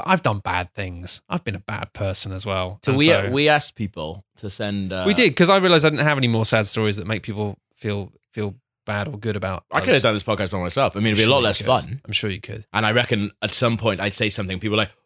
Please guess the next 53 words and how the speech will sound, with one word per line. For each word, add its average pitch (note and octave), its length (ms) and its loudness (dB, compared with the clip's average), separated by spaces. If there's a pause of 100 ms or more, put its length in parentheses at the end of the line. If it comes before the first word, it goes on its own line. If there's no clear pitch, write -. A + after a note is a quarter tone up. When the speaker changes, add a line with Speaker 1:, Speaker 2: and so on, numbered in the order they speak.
Speaker 2:
"Oh, C#3+ 220 -4
you A#2+ 60 -2
can't D#3+ 200 -2
say C#3 100 -6
that." D3+ 340 -6
Speaker 1:
It's - 100 -18
'cause, B3+ 180 0
like, A3 160 4
you F3+ 60 -2
were F#3+ 80 4
the E3+ 80 -2
Casanova F#3 760 4
of C3 120 4
children. G3 640 2 (100)
You D#3 120 2
were F3 80 6
just, E3 340 2
oh, - 240 0
out F3+ 220 2
Speaker 2:
Hang C3 220 4
Speaker 1:
there A#2 60 6
Speaker 2:
on. A2+ 260 6
Speaker 1:
kissing F3+ 400 4
Speaker 2:
Hang D#3+ 260 6
Speaker 1:
everybody. B2+ 320 4
Speaker 2:
on. G2 60 0 (140)
<laughs> - 140 -16
Still C#3+ 320 2
am, B2+ 300 4
baby. A#2+ 340 4 (220)
Still C#3 500 4
am. G2 420 2
Speaker 1:
What? B3 440 2
No. A3+ 480 4
<laughs> - 60 -10 (1000)
No, G#2 160 0
I, A2+ 100 6
w-, C#3+ 180 6
I D3+ 140 6
went C3+ 280 4
quite C#3 180 2
swiftly A#2 380 2
the, G#2+ 180 2
the A2+ 100 -6
classic, - 440 -2
uh, G#2 140 0
male G2+ 320 0
thing G2 240 -6
of, F2+ 80 -8
of G#2+ 160 -8
going G#2+ 240 0
from G#2 160 -6
being G2+ 380 0